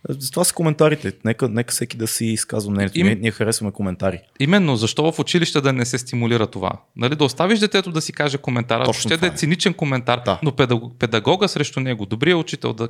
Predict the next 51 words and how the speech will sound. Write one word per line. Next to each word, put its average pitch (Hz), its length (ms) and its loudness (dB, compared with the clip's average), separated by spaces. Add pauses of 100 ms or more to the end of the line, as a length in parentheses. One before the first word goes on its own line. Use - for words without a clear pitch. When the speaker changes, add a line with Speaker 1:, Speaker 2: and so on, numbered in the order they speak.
(100)
Speaker 2:
да 120 140 -2
каже: 139 360 -2 (380)
„Разбирам, 147 400 0
че 165 100 -4
това 151 200 0
е 156 40 2
твоето 147 460 -4
изразно 120 360 0
средство.“ 110 600 -2
Speaker 1:
Да. 98 240 -4 (300)
Speaker 2:
И 160 60 2
аз 185 140 2
сега 202 140 2
ми 185 100 2
кажи, 170 240 -2 (120)
нали, 165 160 0
ти 165 160 -10
какво 180 140 0
искаш 151 220 -2
да 131 80 0
кажеш 123 340 -2
реално 110 260 0
с - 80 -10
него? 98 220 -2
Защо 135 340 -4 (100)
мислиш 165 300 -4
по - 100 -16
този 117 220 0
начин? 101 340 -2
Да 120 100 -4
седнеш 185 440 -2
и 165 60 -6
да 143 240 0 (320)
разсъждаваш. 107 560 0
Дори 120 160 0
с - 60 -4
математиката 147 680 -2
е - 40 -2
така. - 260 -8 (320)
И - 260 -2 (160)
според 127 400 0
мене, 180 340 0 (160)
когато 143 300 -2
имаме 160 100 0
едни 151 120 0
хубави 160 340 2
деца, 123 220 0
които 123 240 -4
излизат 117 220 -4
от - 120 -12
училище, 131 540 0